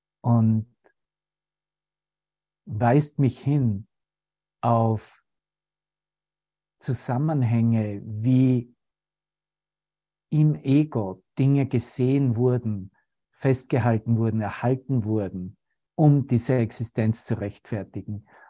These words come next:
um den Ausdruck als Ego zu rechtfertigen.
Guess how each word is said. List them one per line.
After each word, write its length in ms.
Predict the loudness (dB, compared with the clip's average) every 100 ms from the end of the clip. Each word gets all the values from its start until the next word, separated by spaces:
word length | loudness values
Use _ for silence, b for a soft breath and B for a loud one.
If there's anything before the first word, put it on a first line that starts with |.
| b
um 220 | 4 4
den 280 | 4 0 0
Ausdruck 920 | -2 0 -2 -8 -8 -8 -10 -18 -20 _ _ _ _
als 380 | 0 2 0 -4
Ego 560 | 0 0 0 -6 -6 -14 _ _
zu 400 | -2 -2 -2 _ _ _ _ -4
rechtfertigen. 920 | -4 -4 -8 -10 -8 -12 -12 -14